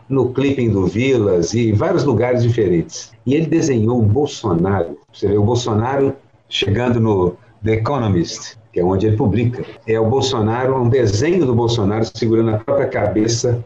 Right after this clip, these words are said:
nas mãos, o pescoço tá vazio, a cabeça tá com a tampa aberta, enquanto um monstro, que é uma caveira, com, com, e na cabeça as pontas do vírus, vai enchendo com aquela galão de gasolina escrito ignorância,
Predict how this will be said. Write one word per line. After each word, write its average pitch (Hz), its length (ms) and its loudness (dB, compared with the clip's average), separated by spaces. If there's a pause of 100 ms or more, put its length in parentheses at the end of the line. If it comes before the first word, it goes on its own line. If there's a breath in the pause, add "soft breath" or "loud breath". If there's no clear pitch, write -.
(220)
nas 95 260 -2
mãos, 110 540 -4 (240)
o - 60 -20
pescoço - 560 -2
tá 85 200 -4
vazio, 95 540 0 (260 soft breath)
a 170 120 -4
cabeça 170 560 0
tá 165 200 -2
com 147 80 0
a 120 160 -2
tampa 151 300 -2
aberta, 117 460 0
enquanto 135 360 0
um 123 40 0
monstro, 110 500 0
que - 80 -6
é 101 40 0
uma 101 100 -2
caveira, 98 580 0
com, 87 320 0 (100)
com, 101 260 0
e 117 80 2
na 123 140 0
cabeça 117 680 0
as 104 260 -2
pontas 117 480 0
do 90 120 0
vírus, 104 600 -2 (340 soft breath)
vai 117 180 -4
enchendo 151 680 0
com - 120 -8
aquela 110 420 -2 (220)
galão 107 380 0
de 107 80 2
gasolina 104 580 0
escrito 110 380 -2
ignorância, 113 800 0